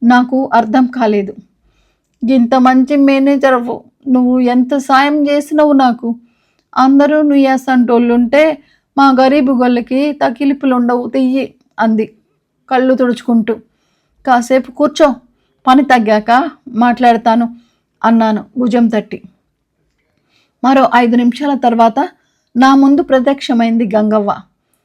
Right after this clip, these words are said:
ఆమె చేతిలో ఒక ప్యాకెట్. "తీసుకో బిడ్డా," అని నా చేతిలో పెట్టింది. తెరిచి చూస్తే అర్ధ కిలో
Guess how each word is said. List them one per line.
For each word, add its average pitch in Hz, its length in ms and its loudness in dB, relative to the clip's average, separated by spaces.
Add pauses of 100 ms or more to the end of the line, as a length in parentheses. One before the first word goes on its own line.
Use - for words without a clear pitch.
(220)
ఆమె 233 200 2
చేతిలో 254 520 0 (440)
ఒక 240 120 -4
ప్యాకెట్. 240 540 -2 (1000)
"తీసుకో 294 360 0
బిడ్డా," 233 480 0 (680)
అని 226 200 0
నా 233 160 2
చేతిలో 233 420 -2
పెట్టింది. 208 520 -4 (480)
తెరిచి 240 380 -2
చూస్తే 254 460 -4 (100)
అర్ధ 220 240 0
కిలో 233 360 -4